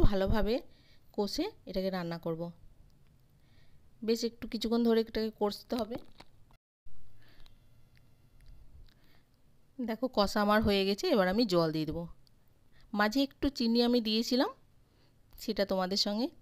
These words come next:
দেখানো হয়নি। এবার আমি জল দিয়ে দিলাম দু কাপ মতন, তারপর ঢাকা দিয়ে দশ থেকে পনেরো মিনিট রান্না করলেই মোটামুটি আমার তরকারিটা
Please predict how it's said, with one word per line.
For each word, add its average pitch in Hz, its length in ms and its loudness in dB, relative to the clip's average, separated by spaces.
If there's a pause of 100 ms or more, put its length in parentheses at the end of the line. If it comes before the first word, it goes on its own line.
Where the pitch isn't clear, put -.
(140)
দেখানো 196 300 -2
হয়নি। 170 320 -4 (1400)
এবার 208 240 4
আমি 208 100 0 (100)
জল 190 240 6
দিয়ে 196 240 -2
দিলাম 240 200 0 (460)
দু 190 80 2
কাপ 180 280 -2
মতন, 330 220 -2 (360)
তারপর 180 220 0 (100)
ঢাকা 175 200 -4
দিয়ে 214 180 -2 (120)
দশ 190 180 0
থেকে 214 240 0
পনেরো 185 220 4
মিনিট 240 180 2
রান্না 180 320 -2
করলেই 247 300 4
মোটামুটি 180 420 -2
আমার 180 140 -6 (100)
তরকারিটা 170 460 -4